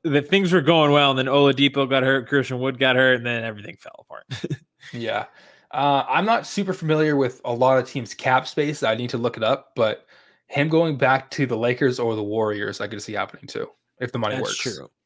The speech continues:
Speaker 1: Now, I saw a report that the Lakers are not interested. Uh, they waived Quinn Cook as of today.
Speaker 2: Mm-hmm.
Speaker 1: So
Speaker 2: Yep.
Speaker 1: people thinking maybe making space for Boogie, but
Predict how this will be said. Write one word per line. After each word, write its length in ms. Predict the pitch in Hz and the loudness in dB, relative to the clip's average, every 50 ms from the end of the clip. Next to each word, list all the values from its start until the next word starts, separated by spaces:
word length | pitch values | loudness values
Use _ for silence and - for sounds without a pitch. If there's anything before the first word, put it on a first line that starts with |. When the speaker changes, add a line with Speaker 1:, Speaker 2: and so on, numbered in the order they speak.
| _ _ - | _ _ -10
Speaker 1:
Now, 200 | - 127 120 117 | -8 -8 -6 -6
I 140 | 113 117 117 | -6 -6 -4
saw 280 | - - 160 160 170 | 0 2 4 4 4
a 60 | 165 151 | 4 4
report 480 | 151 135 - - 151 147 147 139 - | 2 2 2 2 2 4 4 4 2
that 260 | - 135 131 127 127 | 4 4 4 4 4
the 300 | - 135 127 123 123 123 | 4 4 4 4 4 4
Lakers 400 | 120 127 131 127 127 131 117 123 | 4 2 2 2 2 0 -2 0
are 80 | 120 117 | -2 -2
not 240 | 120 123 127 127 123 | 0 0 0 0 0
interested. 720 | 123 120 - 127 120 - - 131 127 123 123 117 110 _ _ _ _ - - - _ _ - | -2 -4 -4 -6 -6 -6 -2 -2 0 0 0 -2 -6 _ _ _ _ -20 -20 -20 _ _ -4
Uh, 240 | 117 113 110 107 | -2 -2 -2 -2
they 180 | - 127 135 131 | -2 0 2 2
waived 460 | 120 120 139 143 147 147 135 - - | 4 4 6 6 6 4 4 0 -6
Quinn 300 | - - 156 143 127 120 | -4 -2 0 0 0 -2
Cook 340 | - - - 143 143 - - | -4 0 0 0 0 0 -2
as 240 | 120 139 135 131 139 | 0 0 0 0 -2
of 140 | 135 127 - | -6 -4 -2
today. 380 | 147 139 139 139 135 135 135 127 | 0 2 4 4 4 4 2 0
Speaker 2:
Mm-hmm. 120 | - _ _ - - _ - | -4 _ _ -20 -20 _ -8
Speaker 1:
So 120 | - - 123 | -2 0 0
Speaker 2:
Yep. 60 | 113 - | 0 0
Speaker 1:
people 260 | 135 120 - 127 120 | -2 -4 -2 -4 -4
thinking 400 | - 139 135 120 131 127 123 120 | -2 -2 -2 0 0 -2 -2 0
maybe 280 | 123 127 123 123 123 120 | -2 -2 0 0 -2 -4
making 420 | 120 123 127 127 127 131 117 107 | -2 0 -2 -2 -2 -4 -6 -4
space 440 | - - - - 127 123 123 127 - | -4 -6 -4 -2 0 0 0 0 -2
for 160 | - - 123 | -2 -6 -4
Boogie, 400 | 117 123 127 120 120 127 123 110 | 0 2 2 2 2 0 -2 0
but 300 | 117 120 117 113 - _ | 0 0 0 -2 -4 _